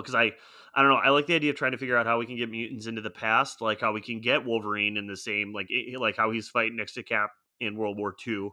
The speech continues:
but maybe we didn't know it. So, like, I don't know how to get back to that part of the universe, but my initial idea was just, yeah, with the blip, when everybody shows back up, maybe,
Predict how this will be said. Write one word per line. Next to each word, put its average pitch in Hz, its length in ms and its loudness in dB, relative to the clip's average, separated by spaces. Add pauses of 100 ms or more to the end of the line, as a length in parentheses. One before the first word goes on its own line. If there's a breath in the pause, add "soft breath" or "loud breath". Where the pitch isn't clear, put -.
(100)
but 113 120 -4
maybe 104 180 -4
we 104 140 -2
didn't 101 220 -4
know 101 200 -2
it. 104 100 -4 (340 loud breath)
So, 131 180 6
like, 123 160 4
I 127 80 10
don't 123 100 4
know 120 80 4
how 120 60 2
to 117 80 0
get 110 220 -4
back 110 260 -2
to 113 80 -16
that 104 200 -2
part 120 160 0
of 123 80 -8
the 127 60 -8
universe, 139 440 -2
but 113 180 0 (480 soft breath)
my 135 140 6
initial 143 320 6
idea 113 280 4
was 107 160 -2
just, 113 220 -6
yeah, 101 160 0
with 104 200 -6
the 110 80 -6
blip, 110 320 0 (140)
when 117 140 -2
everybody 110 280 0
shows 104 280 -4
back 104 240 -4
up, 104 200 0 (460 soft breath)
maybe, 110 560 -2